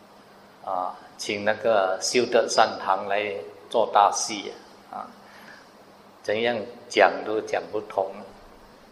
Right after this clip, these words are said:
我跟我二嫂讲啊，哎呀，一个晚上多少钱？六千呢。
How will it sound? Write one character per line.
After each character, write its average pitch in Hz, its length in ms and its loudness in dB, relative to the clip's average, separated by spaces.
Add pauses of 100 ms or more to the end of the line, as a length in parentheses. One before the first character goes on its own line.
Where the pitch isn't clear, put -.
(460)
我 107 140 2
跟 123 240 4
我 107 220 6
二 117 120 4
嫂 101 280 0
讲 95 220 -4
啊， 101 120 -12 (1300)
哎 104 140 -10
呀， 95 300 -8 (1300)
一 139 100 -2
个 139 160 4
晚 113 120 6
上 131 200 -2
多 131 160 2
少 113 160 2
钱？ 117 340 -6
六 135 200 0
千 123 420 -4
呢。 98 160 -8